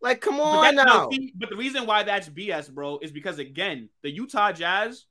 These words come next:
Speaker 2: were basically the regular season champions, like, almost every year. Like,
Speaker 1: No,
Speaker 2: second
Speaker 1: they were
Speaker 2: seed,
Speaker 1: not.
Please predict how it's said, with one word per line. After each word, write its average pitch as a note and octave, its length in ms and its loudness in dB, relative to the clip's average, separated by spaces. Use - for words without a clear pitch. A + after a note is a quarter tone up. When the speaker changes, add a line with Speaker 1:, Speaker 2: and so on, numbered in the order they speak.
Speaker 2:
were F3 300 0
basically G3 580 -6
the D#3 320 0
regular G3+ 280 2
season F#3+ 280 -8
champions, D#3+ 720 -6
like, E3+ 160 0
almost F3+ 280 -4
every F#3 240 -4
year. E3 360 -2
Like, D#3+ 200 0
Speaker 1:
No, B2 100 -4
Speaker 2:
second F#3+ 240 -2
Speaker 1:
they B2+ 40 -8
were B2+ 60 -8
Speaker 2:
seed, - 80 -6
Speaker 1:
not. C#3+ 240 -4